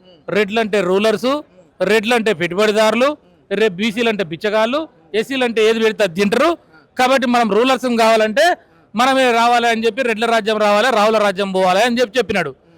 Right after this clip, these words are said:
పాపం ఈయన ప్రచారంలో గ్రామాన ఉన్న రైతు బిడ్డలు, రైతు సోదరులు, తెలంగాణ రైతాంగం చాలా కల్మషం లేని రెడ్లు అంటే రైతులు అది ఎక్కువ శాతం, వాళ్ళు కూడా ఈయన ట్రాప్లో పడరు. అయితే వాళ్ళు ఎసొంటి వాళ్ళు తెలుసా? వాళ్ళు మధ్యాహ్నం పూట అన్నం తింటేప్పుడు ఒకటిన్నరకి ఇంట్లో బయటకు వచ్చి చూస్తారు,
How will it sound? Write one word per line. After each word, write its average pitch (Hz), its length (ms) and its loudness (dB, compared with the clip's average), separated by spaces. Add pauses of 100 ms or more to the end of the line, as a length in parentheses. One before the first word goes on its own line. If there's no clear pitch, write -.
(240)
పాపం 294 180 0
ఈయన 294 220 2
ప్రచారంలో 269 540 0
గ్రామాన 262 460 2
ఉన్న 247 220 -2
రైతు 226 280 -2
బిడ్డలు, 233 300 -4
రైతు 220 260 -4
సోదరులు, 226 440 0 (560)
తెలంగాణ 262 380 2
రైతాంగం 240 340 0
చాలా 254 300 0
కల్మషం 254 460 -2
లేని 214 360 0 (520)
రెడ్లు 214 240 0
అంటే 294 140 2
రైతులు 269 280 2
అది 240 100 2
ఎక్కువ 247 180 -2
శాతం, 208 340 0 (420)
వాళ్ళు 269 260 2
కూడా 311 180 4
ఈయన 294 140 0
ట్రాప్లో 277 460 2
పడరు. 240 260 2 (440)
అయితే 269 160 0
వాళ్ళు 277 180 2
ఎసొంటి 277 280 2
వాళ్ళు 285 140 2
తెలుసా? 233 400 2 (360)
వాళ్ళు 254 180 2
మధ్యాహ్నం 254 400 0
పూట 277 160 -2
అన్నం 262 280 0
తింటేప్పుడు 254 340 -2
ఒకటిన్నరకి 240 720 -2
ఇంట్లో 226 420 0 (340)
బయటకు 294 300 0
వచ్చి 285 280 -2
చూస్తారు, 254 340 2